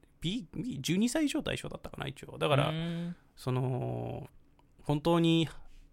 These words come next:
Speaker 1: ほのぼのした作品ではないんだけどね。そう。
Speaker 2: なるほどね。
Speaker 1: はい。
Speaker 2: うーん。
Speaker 1: あ、
Speaker 2: まあ、次が、トークゾーンが、あのー、あれか。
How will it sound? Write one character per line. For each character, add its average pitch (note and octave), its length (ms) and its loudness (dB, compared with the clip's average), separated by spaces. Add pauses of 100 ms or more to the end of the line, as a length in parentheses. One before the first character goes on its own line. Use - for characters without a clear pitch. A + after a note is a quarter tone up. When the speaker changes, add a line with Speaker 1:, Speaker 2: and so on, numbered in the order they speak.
Speaker 1:
ほ D#3 100 4
の F3 80 8
ぼ F#3 120 8
の F#3+ 100 8
し - 100 0
た C#3 160 8
作 - 220 0
品 D3 140 2
で E3+ 60 4
は B2+ 60 2
な A#2 100 0
い C3 40 2
ん C3+ 40 0
だ A#2+ 80 -4
け G#2+ 80 -10
ど - 100 -16
ね。 C3+ 120 -10 (560)
そ - 160 -16
う。 D3+ 40 -16 (360)
Speaker 2:
な F2 100 -6
る E2+ 60 -8
ほ E2 140 -8
ど E2+ 80 -8
ね。 A#2 240 -6 (1300)
Speaker 1:
は A#2 140 0
い。 - 20 0
Speaker 2:
う A#2+ 40 0
ー - 20 0
ん。 A2 880 -4 (920)
Speaker 1:
あ、 F3 120 -2 (220)
Speaker 2:
ま C3+ 240 -4
あ、 G2+ 100 -8
次 C#3+ 320 -6
が、 G2 240 -2
ト C#3 140 -2
ー C3+ 100 -2
ク D3+ 80 -6
ゾ E3+ 100 -2
ー C3 300 -2
ン F2+ 40 -12
が、 A2+ 460 2
あ G2+ 180 -8
の G#2+ 80 -8
ー、 G2+ 420 -6
あ G2 40 -8
れ G2+ 80 -4
か。 G2 220 -6